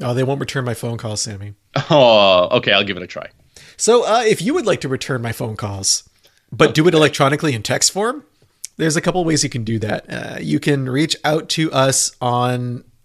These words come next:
Speaker 1: social media. I'm on Instagram, where you can find me at Hunting Benjamin, or you can find Sammy on Twitter slash X slash whatever it's called. He's at Sammy underscore ha, like you're laughing.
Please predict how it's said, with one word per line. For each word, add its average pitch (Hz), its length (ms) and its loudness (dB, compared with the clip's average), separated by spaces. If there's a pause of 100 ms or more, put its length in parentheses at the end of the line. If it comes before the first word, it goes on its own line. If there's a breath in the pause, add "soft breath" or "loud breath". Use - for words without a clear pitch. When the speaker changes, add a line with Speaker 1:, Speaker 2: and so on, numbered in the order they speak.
(100)
Speaker 1:
social 151 320 -2
media. 170 380 -2 (340 loud breath)
I'm 170 180 -2
on 202 100 0
Instagram, 175 800 -6
where 139 100 -6
you 135 60 -6
can 127 100 -8
find 135 160 -4
me 135 140 -6
at 123 160 -2
Hunting 131 320 -6
Benjamin, 143 400 -4 (300 loud breath)
or 302 80 -6
you 294 60 -4
can 330 100 -6
find 208 200 -2
Sammy 170 400 -2
on 120 560 -6
Twitter 175 500 0 (240)
slash 117 440 -6
X 147 260 -4
slash - 560 -4
whatever 139 280 -4
it's 175 120 -4
called. 165 340 -2 (100)
He's 131 340 -4
at 143 240 -2
Sammy 139 420 -2
underscore 123 600 -4
ha, 202 320 -4
like 160 200 -4
you're 123 100 -2
laughing. 147 340 -4